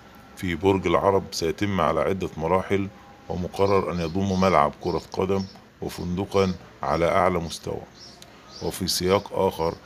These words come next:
حدد الجهاز الفني للاتحاد السكندري بقيادة العميد حسام حسن ثمان مراكز بحد أقصى في صفوف زعيم الصاغ تحتاج للتدعيم في الصيف المقبل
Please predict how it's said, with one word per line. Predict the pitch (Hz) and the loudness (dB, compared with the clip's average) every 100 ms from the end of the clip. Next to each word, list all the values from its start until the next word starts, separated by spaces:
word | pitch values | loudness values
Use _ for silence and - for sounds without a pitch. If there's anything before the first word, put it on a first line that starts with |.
| - - | -20 -10
حدد | - 98 82 | -4 -4 -2
الجهاز | 80 78 76 82 95 92 85 | -6 -6 -4 -4 -2 -2 -4
الفني | 78 101 95 87 78 | -4 0 0 0 -4
للاتحاد | - - - 92 87 | -10 -12 -4 -2 -2
السكندري | 80 80 - 80 87 90 80 | -4 -8 -6 -6 -2 -2 -4
بقيادة | 78 - 87 87 80 | -6 -4 0 0 -2
العميد | 69 71 87 87 - | -4 -4 -2 -4 -8
حسام | 82 87 82 | -8 -6 -6
حسن | - 92 92 90 - - - - - | -4 -2 -2 -4 -6 -16 -18 -20 -4
ثمان | 113 104 95 82 | 2 2 2 -2
مراكز | 80 90 98 - - 73 | -4 -4 -4 -8 -12 -12
بحد | - 95 - | -6 -8 -6
أقصى | - 90 - 92 87 - - - - | -6 -6 -6 -6 -6 -6 -20 -20 -10
في | - 104 | -4 -2
صفوف | - - 104 95 | -4 -6 -6 -6
زعيم | 80 85 170 175 | -2 0 2 0
الصاغ | - 95 90 - - - - | -2 0 0 -4 -16 -12 -6
تحتاج | 73 - - 98 80 | -6 -6 0 2 0
للتدعيم | 80 - 80 80 90 95 92 - - - | -10 -8 -8 -6 0 0 0 -4 -20 -20
في | - | -8
الصيف | - - - - | -4 -2 -4 -2
المقبل | 90 98 95 92 98 | -2 -2 -2 -4 -4